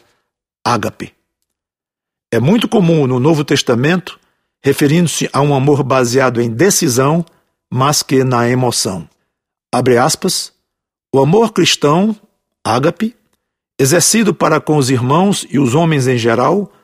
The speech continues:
não é um impulso gerado por sentimentos, não acompanha sempre as inclinações naturais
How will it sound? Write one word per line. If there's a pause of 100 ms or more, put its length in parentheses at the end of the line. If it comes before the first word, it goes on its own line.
(360)
não
é
um
impulso
gerado
por
sentimentos, (440)
não
acompanha
sempre
as
inclinações
naturais